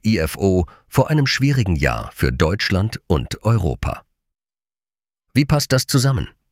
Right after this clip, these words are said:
Ich versuche das heute für euch einzuordnen. Fangen wir an den Märkten an. Der dax hat sich am Mittwoch erholt und stieg auf über fünfundzwanzigtausenddreihundert Punkte. Besonders gefragt waren Technologietitel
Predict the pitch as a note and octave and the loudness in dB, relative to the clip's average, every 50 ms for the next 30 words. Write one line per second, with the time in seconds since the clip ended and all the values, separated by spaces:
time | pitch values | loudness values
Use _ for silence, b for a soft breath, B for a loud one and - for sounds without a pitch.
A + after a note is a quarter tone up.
0 | _ _ - B2 - - C3 A#2+ C#3+ F3+ - E3+ - - B2+ - - B2 A#2+ - | _ _ -2 -2 0 2 0 2 2 0 0 0 0 0 -2 0 0 0 0 0
1 | C3 - B2 - - G#2+ - - - A2 A#2 - - - D2 D2+ - - E2+ D#2+ | 0 0 0 0 0 0 -2 0 -2 -2 0 0 -2 -2 0 -2 0 2 2 2
2 | D2+ B B B B B B _ - - C#3+ D3 D3 C3+ A#2 A#2 A#2 - A2 A#2 | 0 B B B B B B _ -4 -2 0 2 2 2 4 4 2 2 2 2
3 | G#2+ A2 G2 F#2 F2 F2 E2 - - - G2+ - D#2+ D#2 C#2 - b b b b | 2 4 4 4 4 2 0 0 0 0 0 0 0 -2 -2 -4 b b b b
4 | b b b _ - C#2+ B1 A#1+ A#1+ - F#2+ C3 C#3 - - - A2 F#2 - - | b b b _ -4 -4 -4 -2 -2 -2 -2 -2 -2 -4 0 0 0 0 2 -2
5 | F#2 - D2+ D2 D2 E2 G#2 - - - D2 - - C2 C2+ E2 F2+ G#2 F2 C2+ | -2 -2 0 0 0 0 0 0 0 -4 -4 -2 -4 -4 -2 0 2 2 2 0
6 | - B B B B B B B _ - - G#2+ G2 - - - D3 C#3+ - - | -2 B B B B B B B _ -2 0 0 0 0 0 0 0 0 2 0
7 | G#2+ G2 - - - - D3+ C#3 C3+ A#2 G2+ - - B2+ C3+ - G#2+ F2+ E2 - | 0 0 0 -2 0 0 2 2 2 0 0 2 0 0 2 2 0 -2 0 0
8 | - E2+ F2+ F#2+ - G#2 F#2+ - - - G#2 E2+ D#2+ D#2 C2+ B1 A#1+ - C2+ D2 | 0 0 0 0 -2 -2 -4 -2 0 2 2 2 2 0 -2 -2 -2 -2 0 0
9 | D#2+ D#2 C#2+ D2 C2+ - - - - - A1 A1 - - - G1+ - _ _ _ | 0 0 0 0 -2 -4 -6 -2 -2 -2 -2 -2 -6 -8 -8 -8 -10 _ _ _
10 | _ _ _ _ _ _ _ _ _ _ - - A2+ A2 C#3 D#3 D#3 D3 C3 - | _ _ _ _ _ _ _ _ _ _ 0 0 2 2 2 0 0 0 0 0
11 | - A2 - A2+ A2 G#2+ A2+ G#2+ - F#2 G2 G2 G2 G2 G2 F#2 D#2+ - G2+ F2 | -2 -2 0 2 0 2 0 -2 -2 0 2 2 2 2 2 0 2 2 0 0
12 | - E2+ C#2 C2 C#2+ C#2+ F2 G2 F2+ - - G2+ - - C2 A1+ A#1 | 2 0 0 0 0 0 0 0 0 2 2 0 0 0 -4 -4 -6